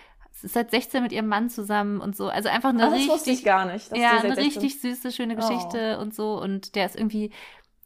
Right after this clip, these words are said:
Speaker 1: ich glaub, der war dann auch beim, der ist dann auch mit nach Am-,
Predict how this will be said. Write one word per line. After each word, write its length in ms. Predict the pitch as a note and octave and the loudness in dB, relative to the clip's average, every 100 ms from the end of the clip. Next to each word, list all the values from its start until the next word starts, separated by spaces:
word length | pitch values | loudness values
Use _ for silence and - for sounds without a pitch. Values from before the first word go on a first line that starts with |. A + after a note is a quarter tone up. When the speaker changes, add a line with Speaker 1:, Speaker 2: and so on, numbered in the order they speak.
| - | -20
Speaker 1:
ich 60 | - | -10
glaub, 140 | G3+ - - | -8 -10 -10
der 200 | G#3 G3 | -6 -4
war 300 | G3 G3 G3 - _ - | -2 0 -2 -6 _ -8
dann 120 | G3 | -2
auch 140 | - | -2
beim, 320 | - G#3 G3 G3 | 0 0 2 0
der 80 | F3+ | 0
ist 80 | - | 0
dann 80 | - | 0
auch 80 | |
mit 200 | A3 D4+ A#3 | 0 0 -2
nach 160 | A3+ | -2
Am-, 240 | - E3+ | -2 -4